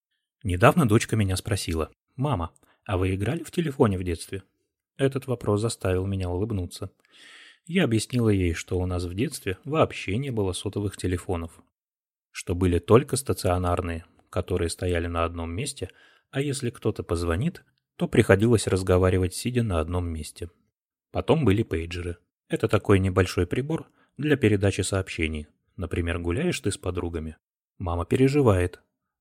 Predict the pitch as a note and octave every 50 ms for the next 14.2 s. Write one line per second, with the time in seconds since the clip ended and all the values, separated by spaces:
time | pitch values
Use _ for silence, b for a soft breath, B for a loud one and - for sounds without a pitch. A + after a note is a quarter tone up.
0 | _ _ _ _ - - C#3+ C#3+ C#3 C#3 B2 A2+ G2+ G2 G#2 G2+ G2 F#2 F#2 -
1 | G2 - - G2+ F#2 G2 F2+ F#2 F2 F2 F2 F2+ G#2 C#3 D#3+ D#3 D3+ - b b
2 | b b b b - - G#2+ C3 C3 B2 G2+ G2 F2+ - G2 F#2+ F#2 F2 F2 F2
3 | E2 - - F#2+ F2 - G2+ - - - - G2+ G#2+ C3 D#3 D3 D#3 D3 C3+ b
4 | b b b b b b b b - C#3+ E3 - - - A2+ G2+ F#2 F2 - -
5 | - D#3 D#3+ - - - - _ _ _ _ _ _ _ - C3+ C3 - A2 F#2
6 | F#2 F2+ F#2 F#2+ A2 C#3+ D#3+ - D3 C#3 C#3 _ _ _ _ - F3 - - -
7 | - - - G#2 - G2+ F#2+ G2 F#2 - - F2+ E2+ E2+ E2+ F2+ F2+ F2+ - _
8 | _ _ _ _ _ _ _ _ _ _ _ _ _ - - F#3+ - - A2+ -
9 | B2+ B2+ A2+ - - A2 G2 - - - F#2 F2+ F2+ F#2 F#2 - - _ _ _
10 | _ _ _ _ _ _ - E3+ F3+ E3+ D3+ C3+ - - G#2 - _ _ _ -
11 | - E3 F3 F#3 F3 E3+ D#3 B2 G2 F#2 F2 E2 - _ _ _ _ _ _ _
12 | _ _ _ _ _ _ _ _ _ - G2+ F#2+ - - - G2 F#2 F2 - -
13 | - - F#2+ F2+ F2 - F#2+ F2 E2+ E2+ E2+ F2 E2+ E2 - F#2+ F#2+ C3 D#3+ -
14 | C#3+ C#3 C#3